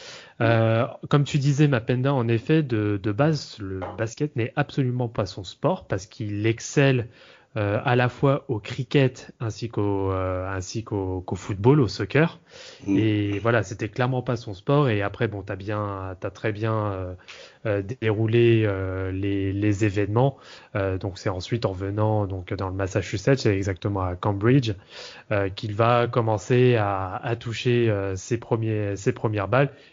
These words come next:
Speaker 1: et ensuite ne va plus du tout, euh, quitter, euh, euh, quitter ce sport, et qui va, voilà, qui va derrière, euh, l'emmener sur, euh, notamment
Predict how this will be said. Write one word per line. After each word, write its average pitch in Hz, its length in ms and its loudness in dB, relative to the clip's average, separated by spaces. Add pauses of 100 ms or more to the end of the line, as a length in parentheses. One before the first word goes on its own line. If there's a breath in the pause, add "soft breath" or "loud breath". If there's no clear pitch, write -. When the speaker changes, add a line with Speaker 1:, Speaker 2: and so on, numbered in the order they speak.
Speaker 1:
et 107 80 -4
ensuite 98 320 -8
ne 120 100 -2
va 98 140 -4
plus 113 160 -6
du 110 140 -6
tout, 117 260 -2
euh, 104 140 2
quitter, 120 640 0
euh, 101 280 -2 (520 loud breath)
euh, 98 140 0
quitter 113 320 -2
ce 113 160 -4
sport, 127 520 2
et 104 120 -2
qui 101 160 -10
va, 110 480 0
voilà, 104 240 -4
qui 95 180 -14
va 101 320 -2
derrière, 107 640 0
euh, 101 200 2
l'emmener 110 640 4
sur, 110 340 -4
euh, 98 160 -2
notamment 101 520 -2